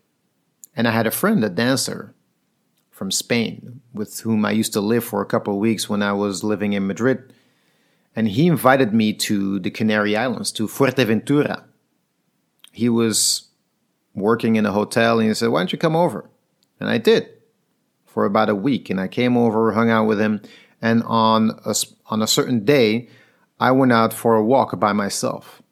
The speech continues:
And as I walked, I encountered a mountain, big mountain. And I started walking up all the way up this mountain.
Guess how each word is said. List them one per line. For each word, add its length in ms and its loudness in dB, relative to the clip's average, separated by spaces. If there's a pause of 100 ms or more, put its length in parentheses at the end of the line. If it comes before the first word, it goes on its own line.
(1900)
And 120 -2
as 100 0
I 140 4
walked, 420 2
I 360 4 (2000)
encountered 760 0 (100)
a 40 -4
mountain, 800 -2 (340)
big 180 -2
mountain. 440 -2 (1800)
And 120 -6
I 20 -4
started 280 0
walking 440 4
up 200 2
all 340 4
the 80 2
way 120 4
up 200 2
this 160 -4
mountain. 460 -4